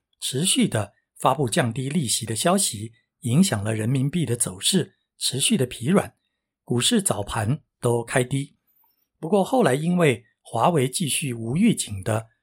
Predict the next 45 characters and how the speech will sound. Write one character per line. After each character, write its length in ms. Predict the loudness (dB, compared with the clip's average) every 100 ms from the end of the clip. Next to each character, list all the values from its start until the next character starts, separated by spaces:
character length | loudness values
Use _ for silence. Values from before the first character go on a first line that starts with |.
| -10
发 180 | -4 -2
布 140 | 0
了 100 | -2
新 240 | 0 0 2
的 80 |
手 180 | 0 -2
机， 360 | -4 -4 -4 -6 _ _ _ _
带 160 | -2 0
动 200 | 2 2
了 200 | 2 0
相 280 | 0 -2 2
关 340 | 2 2 0
概 160 | 4 4
念 220 | 4 2
股 100 | -6
的 100 | -4
上 220 | 0 0
涨， 240 | 0 -6 _ _ _ _
也 160 | -4 -2
推 220 | 2 2
升 200 | 4 6
了 80 | 4
两 180 | 4 0
大 160 | 0 0
股 160 | 0
市 380 | -2 0 0 -4 _ _ -6
翻 200 | -2 2
到 220 | 2 0
平 240 | -2 -2
盘 220 | -2 0 -2
以 60 | -2
上。 320 | -2 -2 -4 _ _ _ _ _ _
不 120 | -6 4
过 340 | 6 8 6
最 160 | 4 2
后 240 | 2 2
收 220 | 2 -2
盘 180 | 0 0
的 80 | 0
时 180 | 0 0
候 320 | 0 0 -2 _ _
还 160 | -8
是 160 | -2 0
小 240 | -2 -4
跌， 340 | -8 -8 -8